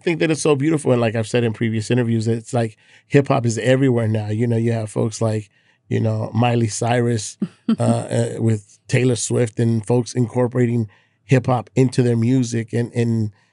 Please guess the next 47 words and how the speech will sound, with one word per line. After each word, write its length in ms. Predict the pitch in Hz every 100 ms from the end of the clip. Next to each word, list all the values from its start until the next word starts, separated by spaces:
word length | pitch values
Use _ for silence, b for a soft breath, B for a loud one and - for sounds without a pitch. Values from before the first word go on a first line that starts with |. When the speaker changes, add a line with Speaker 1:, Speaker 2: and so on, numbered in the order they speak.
| _ -
Speaker 1:
and 180 | 117
even 360 | 117 117 123 123
you 100 | 120
said 220 | 120 123
even 240 | 120 113 113
E 120 | 123 123
D 240 | 120 120
M, 260 | 120 120 117 _
house 380 | - 113 123 123
music 380 | 123 113 110 _ -
Speaker 2:
Yeah. 180 | 196 196
Speaker 1:
has 240 | 123 110
raps 380 | 110 120 - -
in 100 | 120
'em 160 | 117
now. 360 | 113 113 110 107 b b b
So 320 | - 131 123
it's 220 | 123 120
incredible 640 | 131 120 - 135 131 120 117
to 80 |
see 380 | 110 - 117 110 b b
where 140 | - 117
hip 220 | 117 107
hop 220 | 117 110
has 160 | 113 107
gone 340 | 117 120 117
and 240 | - 117 113
where 120 | 117
it's 160 | 104
going. 440 | - 123 123 117 107 _ _ _
So 400 | - 127 120 117
there's 300 | 110 120 113
really 400 | 113 123 117 113 _ _ _ _
no, 220 | 123 123 120
no 200 | 120 107
end 220 | 123 117
in 120 | 107
sight 340 | - 123 120
for 220 | - 131 139
hip 240 | 110 101
hop. 220 | 90 78
It's 120 | 107
just 300 | - 113 104 b b -
morphed 360 | 113 127 110 -
into 220 | 110 107
something 520 | 104 117 107 104 104
new. 280 | 104 113 104